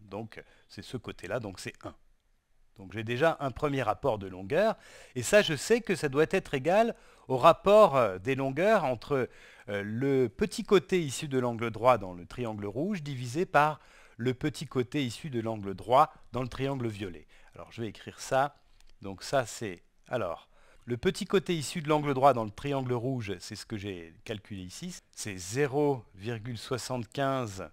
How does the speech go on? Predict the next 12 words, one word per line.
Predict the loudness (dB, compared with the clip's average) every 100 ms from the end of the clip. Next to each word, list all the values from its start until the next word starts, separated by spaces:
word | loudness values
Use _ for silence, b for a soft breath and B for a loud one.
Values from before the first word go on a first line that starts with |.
| _ _
moins | -10 -6 -6
x. | -6 -8 -8 -10 -12 -12 -14 _ _ b b b b b b b -8
Et |
ça, | 0 4 4
je | 4
vais | -2
le | -2
diviser | -4 -6 -4 0 0
par | 6 6 6 0 -6 b b
le | 0 4 4
petit | 4 -2 -4 -8
côté | -4 -4 0 2 2 0